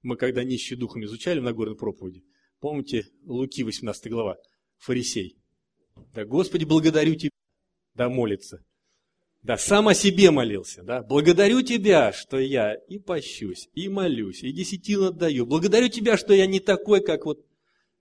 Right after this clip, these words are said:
тот мытарь». Да? Самоправедность. Нам нужно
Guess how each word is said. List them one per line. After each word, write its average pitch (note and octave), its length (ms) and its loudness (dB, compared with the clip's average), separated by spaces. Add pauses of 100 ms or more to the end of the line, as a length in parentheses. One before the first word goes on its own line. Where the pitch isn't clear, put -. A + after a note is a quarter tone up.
(140)
тот - 180 -4
мытарь». A#2+ 300 -6 (1300)
Да? B2 220 -8 (1000)
Самоправедность. D#3+ 880 -6
Нам D3 160 -6
нужно F3+ 520 0